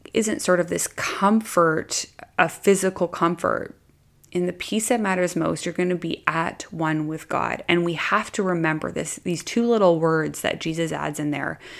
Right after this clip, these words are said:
"I've told you these things so that in me you may have peace." It doesn't say, "I've told you these things so that you will have peace." "I have told you these things so that in me you will have peace."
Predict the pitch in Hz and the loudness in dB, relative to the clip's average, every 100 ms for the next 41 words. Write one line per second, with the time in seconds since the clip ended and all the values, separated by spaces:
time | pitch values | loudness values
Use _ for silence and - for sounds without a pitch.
0 | - - - - - 160 - 190 202 214 | -18 -18 -20 -2 4 4 4 2 4 2
1 | 175 165 - 160 160 160 156 156 - 185 | 2 0 2 2 2 -2 -2 -4 0 4
2 | 196 202 196 - 165 170 143 143 147 - | 6 4 0 0 4 6 4 2 -6 -4
3 | 160 151 139 - - - - - - _ | 0 0 -2 -4 -6 -4 -6 -12 -18 _
4 | - 170 175 233 247 214 196 - 185 180 | -12 0 0 2 6 6 4 2 2 2
5 | 165 165 - 170 160 160 160 151 151 160 | 0 0 2 4 4 4 0 0 0 -2
6 | 156 147 143 - - - - - _ _ | -2 -4 -6 -8 -6 -4 -6 -8 _ _
7 | - 185 175 - 208 220 240 233 226 - | -2 0 -2 0 2 4 2 2 -2 0
8 | 165 160 - 165 156 151 - - 180 196 | 0 0 -2 -4 -2 -4 -4 2 4 4
9 | 196 165 - - - - - - - _ | 4 2 0 -4 -8 -16 -18 -20 -20 _
10 | _ 170 165 165 165 - 165 - - | _ 4 4 4 0 -2 -4 -4 -8